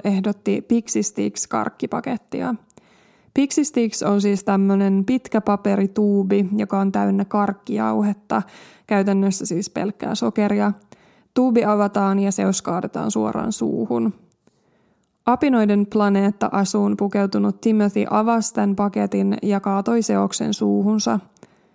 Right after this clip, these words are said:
Saatuaan paketin tyhjäksi, hän välittömästi valitti isälleen, että se maistui kitkerältä.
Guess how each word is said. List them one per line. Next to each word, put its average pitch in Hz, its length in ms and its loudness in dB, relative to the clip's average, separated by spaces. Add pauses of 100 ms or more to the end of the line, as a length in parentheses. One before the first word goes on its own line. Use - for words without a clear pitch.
(200)
Saatuaan 247 480 2
paketin 208 480 2
tyhjäksi, 208 760 2
hän 208 380 0
välittömästi 214 960 0
valitti 202 440 0
isälleen, 214 840 0
että 202 220 -2
se 214 100 0
maistui 208 560 0
kitkerältä. 233 880 -4